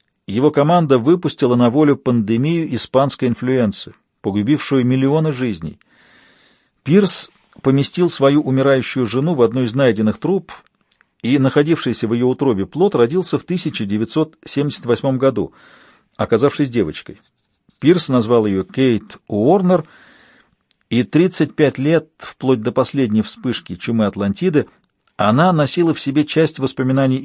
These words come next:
Изиды, не ведая о том. Застрявшие в подсознании фрагменты руководили ею всю жизнь. Она стала генетиком,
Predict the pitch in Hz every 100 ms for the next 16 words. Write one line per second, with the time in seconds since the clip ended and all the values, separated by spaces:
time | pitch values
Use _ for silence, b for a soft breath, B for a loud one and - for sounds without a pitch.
0 | 123 117 185 151 131 143 143 101 87 80
1 | 78 73 _ b b b b b b b
2 | b b b b _ _ - 107 - 175
3 | 180 160 151 - 139 135 127 156 139 120
4 | 131 120 170 151 135 - _ - 127 135
5 | 147 143 165 190 151 117 95 - 165 151
6 | 117 80 76 _ _ _ _ _ _ _
7 | _ _ 117 139 156 117 92 82 120 180
8 | - 156 165 156